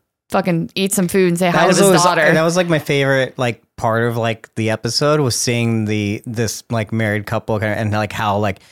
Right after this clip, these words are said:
Speaker 2: he did want the food and he did wanna, like, uh, uh, he was enjoying, like, the company and the, and, like, being out on the ship or whatever and stuff like that. And then, like, how just, like, overly critical. So it didn't feel, that's why it feels like it didn't feel that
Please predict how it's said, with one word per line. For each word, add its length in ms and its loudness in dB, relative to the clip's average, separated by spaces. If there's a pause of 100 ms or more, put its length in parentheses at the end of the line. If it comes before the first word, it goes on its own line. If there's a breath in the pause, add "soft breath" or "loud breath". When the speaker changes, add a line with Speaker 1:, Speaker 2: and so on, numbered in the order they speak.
(160 soft breath)
Speaker 2:
he 160 0
did 220 0
want 240 0
the 120 2
food 300 0
and 120 -2
he 120 2
did 200 0
wanna, 300 2
like, 360 -2 (380 soft breath)
uh, 380 0
uh, 340 0
he 200 -2
was 180 0
enjoying, 480 0
like, 260 -2
the 80 -2
company 600 -2
and 160 -2
the, 240 -2
and, 240 -2
like, 200 -4
being 240 0
out 180 0
on 160 0
the 60 -2
ship 300 -4
or 80 0
whatever 240 0
and 100 -2
stuff 140 -4
like 180 -4
that. 260 -2
And 100 -4
then, 140 -2
like, 160 -4
how 360 -2
just, 220 -6
like, 160 -6
overly 300 -2
critical. 500 -4
So 180 0
it 80 -2
didn't 200 0
feel, 300 -2
that's 220 -2
why 120 2
it 60 -4
feels 220 0
like 140 -4
it 80 -4
didn't 180 -2
feel 280 0
that 340 -4